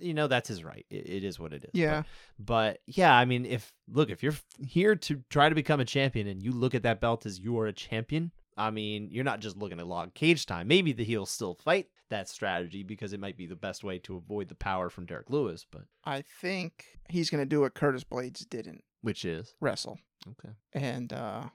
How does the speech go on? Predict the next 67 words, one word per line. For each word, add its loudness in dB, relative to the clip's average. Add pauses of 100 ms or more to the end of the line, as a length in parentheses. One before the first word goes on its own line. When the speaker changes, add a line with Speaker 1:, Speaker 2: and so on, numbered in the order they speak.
(200)
Speaker 2:
I -10
don't -8
think -6
it's -8
gonna -8
work. -16 (240)
Derek -2
Lewis -6
is -12
gonna -10
win -10
this -12
one. -12 (440)
Speaker 1:
Really? -10
Speaker 2:
T 0
K 0
O. -8 (320)
Speaker 1:
Mm-hmm. -6 (480)
Now, 2
is 2
it -2
T 0
K 4
O 4
by 2
the -2
method 0
that -2
you -4
wrote 0
on -4
our -4
whiteboard -2 (100)
to -4
my -4
Speaker 2:
That 12
Speaker 1:
left, 6
Speaker 2:
is, 12
Speaker 1:
sir? 4
Speaker 2:
that 4
is 0
the 0
bonus 6
points -4
Speaker 1:
Okay, 0
so 0
why 4
Speaker 2:
for 6
Speaker 1:
don't 4
you, -4
why 4
don't 4
you 6
elaborate? 6
What 4
is -2
that? -2 (120)
Speaker 2:
Oh, 12
he's 8
gonna 2
hit 4
him 2
with 2
a -2
T 0
K 4
O 6